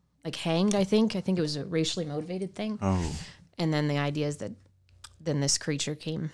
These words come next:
Speaker 2: Huh.
Speaker 1: as a result of that.
Speaker 2: Formed out of the, all the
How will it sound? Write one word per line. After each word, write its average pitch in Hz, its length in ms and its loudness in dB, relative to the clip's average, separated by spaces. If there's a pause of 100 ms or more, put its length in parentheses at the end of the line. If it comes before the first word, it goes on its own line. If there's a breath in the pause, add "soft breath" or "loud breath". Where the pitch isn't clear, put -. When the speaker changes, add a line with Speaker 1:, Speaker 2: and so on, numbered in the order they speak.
(120)
Speaker 2:
Huh. 127 180 2
Speaker 1:
as 170 120 6
a 151 40 0
result 147 280 -2
of 147 40 -4
that. 151 180 -2 (640)
Speaker 2:
Formed 95 320 4
out 90 200 6
of 78 180 -2
the, 78 220 -2 (1120 loud breath)
all 90 180 0
the - 320 -4